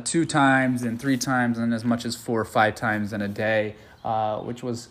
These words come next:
a lot, quite frequently. And then here in the last three years, I got away from that. Uh, I felt like I became addicted to that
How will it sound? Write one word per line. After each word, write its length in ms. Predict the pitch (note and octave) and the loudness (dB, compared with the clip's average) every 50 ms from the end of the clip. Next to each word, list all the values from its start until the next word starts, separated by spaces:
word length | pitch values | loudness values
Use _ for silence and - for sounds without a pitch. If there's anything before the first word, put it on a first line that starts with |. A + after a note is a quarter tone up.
| - - | -4 -2
a 80 | B2 A2+ | 0 2
lot, 460 | A2+ A#2 A#2 A2+ G#2+ G2+ - - - | 4 6 6 6 6 4 0 -4 -4
quite 280 | - B2+ A#2 A#2 A#2 | -2 -2 -2 -2 -4
frequently. 680 | - - B2 A#2+ A#2 A#2+ - A2+ - A#2 A2+ G#2+ G#2+ G#2+ - - - - - - | -6 -6 -4 -4 -4 -4 -4 -4 -4 -4 -4 -4 -4 -6 -10 -14 -20 -20 -2 2
And 180 | - F#3 G3+ A#3+ | 4 6 8 8
then 140 | B3 A#3+ | 6 6
here 180 | F#3 D3 G3+ G#3+ | 6 4 2 4
in 60 | G#3 | 4
the 60 | G3+ | 6
last 280 | F#3+ F3+ F3+ E3+ - - | 6 6 6 4 2 -2
three 160 | - D3 C3 | -2 0 2
years, 280 | C3 D3+ D#3+ D3 B2 A#2+ | 4 6 6 4 4 4
I 120 | A#2+ A#2 | 4 4
got 200 | A#2+ B2+ A#2+ A#2+ | 6 6 6 6
away 200 | A#2 A#2 A#2+ B2 | 6 6 6 4
from 220 | B2 B2 C#3 C3+ A#2+ | 4 2 0 0 2
that. 340 | A2+ A2 A2+ - - - - | 4 4 2 2 0 -4 -4
Uh, 440 | - A2+ G#2+ A2 G#2 G#2+ G#2+ G#2 - - - | -4 -2 -2 -2 -2 -2 -4 -4 -6 -6 -6
I 140 | A2+ A2+ | -4 -4
felt 200 | A2+ - C3+ - | -4 -2 -2 -2
like 200 | - A#2+ A2+ - | 0 -2 0 0
I 180 | A#2+ A2+ A2+ A2+ | 0 0 0 0
became 800 | A2 A2+ A#2+ A#2 - - A#2+ A#2 A#2 A#2+ A#2 A2+ A2 A2+ A#2 C#3 - - | -2 -4 -6 -6 -4 -2 0 0 2 0 0 -2 -2 -4 -6 -6 -4 -4
addicted 640 | A#2+ A2+ A2+ C3 B2 B2 B2 - C3+ A#2+ A#2+ A#2+ - | -4 -2 0 0 -2 -2 -2 -2 -4 -4 -4 -6 -10
to 280 | - - - B2 A#2+ | -8 -4 0 0 2
that 500 | A#2 A#2 A2+ A2+ A2+ A2+ - - - - | 2 4 4 6 4 4 2 -2 -8 -20